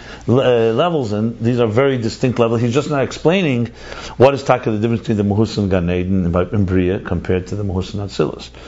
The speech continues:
But suffice it to say, that's why, that's why I was using examples of the appreciation of the Edelkeit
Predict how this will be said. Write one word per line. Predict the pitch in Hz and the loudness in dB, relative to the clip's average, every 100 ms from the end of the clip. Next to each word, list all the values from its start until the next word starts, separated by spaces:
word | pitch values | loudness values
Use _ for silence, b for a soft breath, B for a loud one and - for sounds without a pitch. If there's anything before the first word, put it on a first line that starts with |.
| B B B B | B B B B
But | 85 | -2
suffice | - 107 143 151 | 0 4 4 2
it | 143 147 | -2 -4
to | |
say, | 139 180 165 139 - - - | -2 0 2 0 -4 -8 -2
that's | 127 - | 0 2
why, | 135 | 4
that's | 120 143 - | 2 0 0
why | 127 | -2
I | |
was | 113 | 0
using | 123 120 120 | -2 -2 -2
examples | 107 135 151 120 117 98 | 0 0 0 0 -2 -2
of | - 104 | -2 -2
the | 98 | -2
appreciation | - 110 - 117 117 - 104 | -2 -2 0 0 0 0 0
of | 101 95 | 0 -2
the | 98 | -2
Edelkeit | - 135 123 - 90 - | 0 0 0 -2 -2 -4